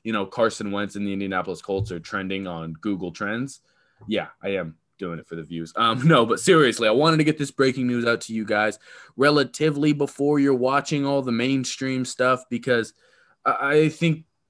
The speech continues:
they kind of have a different viewpoint than what Justin and I are coming in here with. And even Justin and I view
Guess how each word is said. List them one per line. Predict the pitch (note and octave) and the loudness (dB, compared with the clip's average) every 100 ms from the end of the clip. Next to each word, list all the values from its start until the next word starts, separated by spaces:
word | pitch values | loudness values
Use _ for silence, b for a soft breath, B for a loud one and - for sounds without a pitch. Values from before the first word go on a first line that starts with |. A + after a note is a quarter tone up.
| _ | _
they | B2+ A#2+ A#2+ C#3 C#3 | -18 -14 -2 2 2
kind | C#3 C#3 B2+ | 0 -2 -2
of | B2 | 0
have | B2+ A#2 | 0 0
a | A2+ | -2
different | A2+ A#2+ G2+ | -6 -6 -8
viewpoint | G#2 A#2 A2+ A#2+ A2 G#2 G2 | -4 -4 -4 -6 -6 -8 -8
than | G#2+ G#2 G#2 G2+ G2 F#2+ | -6 -6 -6 -6 -8 -10
what | G2 G2+ F#2+ | -6 -6 -8
Justin | G2 A2 G#2+ - G#2+ | -6 0 0 0 -4
and | G2 | -2
I | G2 F#2+ | -2 -2
are | F2+ | -4
coming | - G2 F#2+ | -6 -6 -6
in | F#2 F2+ | -6 -8
here | F#2+ F2 | -8 -6
with. | F2 G#2+ A#2+ - B B B | 0 2 2 0 B B B
And | E3+ | 2
even | F3+ D3+ | 4 2
Justin | D#3 D#3 - C3 | 4 2 2 0
and | A#2 | 2
I | A2 | 2
view | G2 A2 A#2+ A#2+ A2+ | 0 2 4 4 2